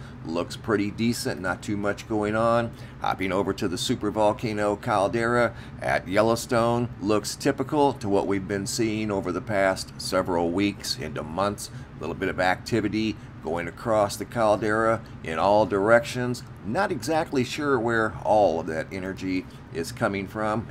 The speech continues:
albeit small, it's still there. Also, here recently, we've seen that unique radar signature out here in Arizona, and it seems to be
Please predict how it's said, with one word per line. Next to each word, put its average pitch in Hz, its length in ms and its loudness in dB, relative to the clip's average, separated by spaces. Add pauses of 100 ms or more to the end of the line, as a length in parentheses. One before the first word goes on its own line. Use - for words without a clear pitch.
albeit 160 400 4
small, 123 640 6 (280)
it's 76 220 -4
still 95 380 -2
there. 95 420 2 (140)
Also, 160 420 2
here 143 260 2
recently, 143 520 0
we've 127 200 0
seen 135 460 -2 (140)
that 107 240 0
unique 123 720 2
radar 113 640 2
signature 107 680 -4 (180)
out 78 260 2
here 110 440 2
in 110 240 0
Arizona, 131 920 2 (180)
and 76 140 -4
it 82 80 -6
seems 123 320 2
to 110 100 -6
be 120 380 2